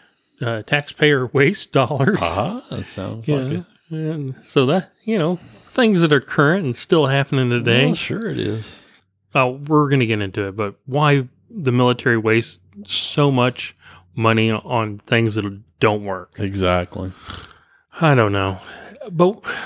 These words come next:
Speaker 1: give me some good news. I know we've got a new Patreon. Uh,
Speaker 2: Yeah, we've got a new patron through our Patreon program. Welcome,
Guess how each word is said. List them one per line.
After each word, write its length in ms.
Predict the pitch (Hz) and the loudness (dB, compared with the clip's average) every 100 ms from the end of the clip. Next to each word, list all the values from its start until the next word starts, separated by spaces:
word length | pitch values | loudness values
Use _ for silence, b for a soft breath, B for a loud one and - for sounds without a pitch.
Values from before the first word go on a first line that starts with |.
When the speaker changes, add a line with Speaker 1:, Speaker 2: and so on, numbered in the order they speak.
| B 190 180 | B -8 0
Speaker 1:
give 180 | 240 - | 2 2
me 60 | |
some 220 | - 131 107 | 0 0 2
good 220 | 120 98 | 0 0
news. 380 | 98 95 95 135 | -6 -10 -8 -4
I 80 | |
know 140 | 156 190 | 0 2
we've 180 | 196 156 | 0 2
got 380 | 160 151 143 147 | 2 2 0 -4
a 140 | 120 | 0
new 160 | 131 123 | 0 0
Patreon. 680 | 147 139 - 147 151 160 156 b b _ _ | 0 -2 0 2 2 -2 -6 b b _ _
Uh, 60 | - | -4
Speaker 2:
Yeah, 380 | 98 92 90 139 | 0 2 4 2
we've 160 | 135 120 | 0 -2
got 140 | 123 | -2
a 40 | 151 | 0
new 160 | 139 | 0
patron 540 | 151 131 143 165 180 156 | 2 2 2 -4 -10 -8
through 180 | - 127 | -6 -6
our 100 | 127 | -6
Patreon 580 | - 127 - 120 120 117 | -4 -4 0 0 -2 -2
program. 500 | 107 - 95 131 151 _ _ _ _ - | -2 0 0 -2 -4 _ _ _ _ -14
Welcome, 600 | 82 85 113 - 92 | -2 0 0 -2 -6